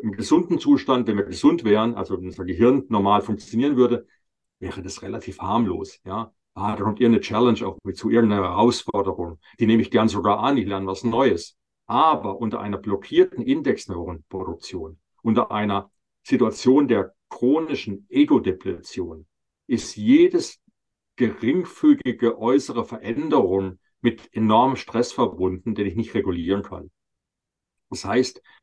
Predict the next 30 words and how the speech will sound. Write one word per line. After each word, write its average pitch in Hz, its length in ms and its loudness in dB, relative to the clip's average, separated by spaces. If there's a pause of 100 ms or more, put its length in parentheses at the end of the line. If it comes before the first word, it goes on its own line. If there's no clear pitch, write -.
ich - 80 -18
bin 117 160 2
leicht 98 320 2
steuerbar 135 500 2
mit 95 160 -4
Angst 139 480 -6 (440)
und 101 140 -2
die 127 100 0
Angst 151 380 -4
sorgt - 460 0
nun 113 220 2
für 113 240 -6
eine 101 320 -4 (760)
enorme 113 720 4
Aktivität 117 680 -2
des - 120 -8
Gehirns, 95 640 -4
also 95 160 -8
der 92 140 -6
Nervenzellen, 98 840 -4 (220)
mit 117 200 -4
Ausschüttung 117 720 0
von - 180 -6
Substanzen, 147 1000 -6 (220)
die - 180 0
interessanterweise 143 1080 0 (360)
als 101 440 -8 (180)
sogenannte 98 580 -2
Danger 147 640 0
Associated 117 840 0